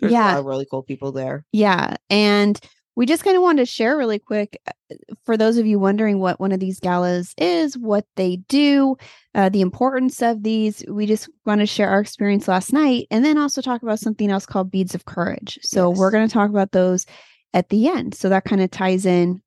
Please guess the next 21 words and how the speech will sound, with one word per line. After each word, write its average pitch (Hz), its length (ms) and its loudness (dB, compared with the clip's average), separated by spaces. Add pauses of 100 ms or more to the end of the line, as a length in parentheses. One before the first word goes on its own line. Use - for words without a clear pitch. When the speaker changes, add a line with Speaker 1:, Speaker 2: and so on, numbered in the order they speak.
(100)
Speaker 2:
with 180 200 -6
this 175 340 -4
episode. 185 640 0 (920)
The 226 240 2 (280)
good 392 200 2
thing 240 220 2
is 180 360 0
last 208 320 -6
night 180 380 -2 (120)
raised 190 720 -2 (120)
Speaker 1:
Lot 151 540 0 (140)
of 139 180 -6
money. 113 360 -2
Speaker 2:
a 175 60 2
lot 196 240 2
of 185 80 2
Speaker 1:
A - 60 -2
lot 190 140 0
Speaker 2:
money. 165 240 0
Speaker 1:
of 131 60 -20
money. 101 140 -18